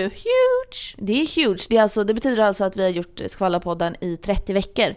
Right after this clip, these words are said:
Speaker 2: Eller nej, det stämmer inte alls det, för att de första avsnitten så gjorde vi ju varannan vecka.
Speaker 1: Åh, vad jobbigt att vi
Speaker 2: Det
Speaker 1: aldrig kommer kunna hålla koll på hur länge vi håller på.
Speaker 2: Precis,
Speaker 1: Alltså,
Speaker 2: det be-
Speaker 1: våran årsdag kommer ju inte vara avsnitt femtiotvå till exempel.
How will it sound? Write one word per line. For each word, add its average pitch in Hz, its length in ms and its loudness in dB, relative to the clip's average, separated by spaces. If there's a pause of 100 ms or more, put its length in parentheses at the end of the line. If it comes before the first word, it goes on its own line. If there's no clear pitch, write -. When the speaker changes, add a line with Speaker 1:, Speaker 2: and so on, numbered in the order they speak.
(240)
Speaker 2:
Eller 294 180 4
nej, 240 320 2
det 233 60 -4
stämmer 254 220 0
inte 240 140 -2
alls 269 240 0
det, 185 100 -2
för 190 80 -8
att - 40 -4
de 208 100 0
första 220 280 -2
avsnitten 202 500 -2
så - 160 -6
gjorde 196 240 -2
vi 180 80 -2
ju 185 120 2
varannan 196 380 -2
vecka. - 320 -8 (1040)
Speaker 1:
Åh, 208 140 -2
vad 202 100 2
jobbigt 196 280 0
att 190 60 -2
vi 185 40 -4
Speaker 2:
Det 226 120 2
Speaker 1:
aldrig 190 260 0
kommer 170 160 -4
kunna 170 200 -6
hålla 180 220 -6
koll 170 300 -6
på - 160 -10
hur 165 80 -6
länge 160 240 -8
vi 160 60 -8
håller 160 160 -6
på. - 280 -10
Speaker 2:
Precis, 226 240 0
Speaker 1:
Alltså, 208 180 2
Speaker 2:
det 208 60 2
be- 233 60 2
Speaker 1:
våran 233 240 4
årsdag 214 720 0
kommer 190 200 -6
ju - 60 -10
inte 196 360 -4
vara 175 160 0
avsnitt 170 280 -6
femtiotvå 180 520 -10
till - 120 -14
exempel. - 420 -14